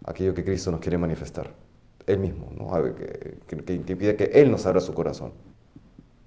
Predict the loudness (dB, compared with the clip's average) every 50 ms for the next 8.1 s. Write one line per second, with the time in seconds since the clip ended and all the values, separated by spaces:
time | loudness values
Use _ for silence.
0 | -20 -20 _ -20 -20 -20 -20 -20 -20 -20 _ -20 -20 -20 -20 -20 -20 -20 -20 -20
1 | -20 -20 -20 -20 -20 -20 -20 -20 -20 -20 -20 -20 -20 -20 -20 -20 -20 -20 -20 -20
2 | -20 -20 -20 -12 0 4 4 6 8 10 10 10 10 10 10 10 8 8 6 4
3 | 2 0 -2 -4 -8 -16 -18 -18 -14 -8 -4 -4 -4 -2 -2 -2 -2 -2 0 0
4 | 2 6 6 4 4 4 2 4 4 4 4 2 -2 -6 -12 -16 -20 -20 -20 -20
5 | -20 -20 _ _ _ _ -10 -8 -8 -8 -8 -8 -8 -8 -6 -2 0 2 2 2
6 | 2 2 0 0 -2 -2 0 2 2 4 2 2 0 -2 0 4 4 4 4 4
7 | 2 0 0 -2 -2 0 2 4 4 4 4 4 2 2 2 2 2 0 -2 -4
8 | -6